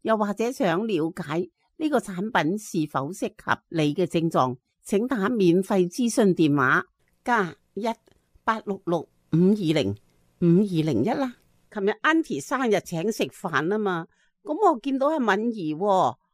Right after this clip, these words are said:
話：「咦，點解唔帶埋你個老公仔嚟嘅？」咁原來佢離咗婚喎。三叔就話：「有冇搞錯啊？當年佢追你嗰陣時發咗誓㗎噃，日日搵到錢係俾你做少奶奶，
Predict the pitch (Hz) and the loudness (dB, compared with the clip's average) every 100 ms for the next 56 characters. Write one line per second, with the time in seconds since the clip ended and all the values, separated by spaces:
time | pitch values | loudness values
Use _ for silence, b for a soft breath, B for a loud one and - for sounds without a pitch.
0 | _ - 269 254 370 359 - _ _ - | _ -6 -4 -2 -2 -4 -10 _ _ -6
1 | 294 349 381 254 196 262 254 370 277 254 | 0 2 4 0 0 -2 -2 -2 -2 0
2 | 254 349 302 233 226 285 170 185 220 277 | -2 -2 -2 0 0 -2 -2 0 0 -2
3 | _ _ _ - 415 508 311 233 226 214 | _ _ _ -8 -4 0 0 0 -2 0
4 | 285 320 214 208 247 294 - 427 381 294 | 2 4 2 2 0 -2 -2 -2 2 2
5 | 233 156 110 _ _ - 330 320 285 254 | 2 0 -4 _ _ -4 0 0 -2 -4
6 | 240 202 196 233 247 220 202 254 254 214 | 0 0 0 0 0 2 2 0 0 2
7 | 196 190 185 190 - _ _ _ 330 311 | 2 0 -2 -4 -12 _ _ _ 2 2
8 | 196 202 233 - 294 233 226 240 262 214 | 2 0 0 0 2 2 2 2 2 2
9 | 185 - 160 165 151 _ _ _ - 240 | 0 -2 -6 -6 -8 _ _ _ -4 -2
10 | 247 262 220 180 190 214 202 220 220 220 | -2 0 0 0 0 -2 0 2 4 2
11 | 220 214 b 214 185 226 285 277 247 - | -2 -8 b -4 -2 -2 -2 -2 -2 -2
12 | 208 240 185 214 214 208 190 - 208 240 | 2 2 2 2 2 4 2 2 0 0
13 | 285 269 294 285 | -2 -2 -2 -2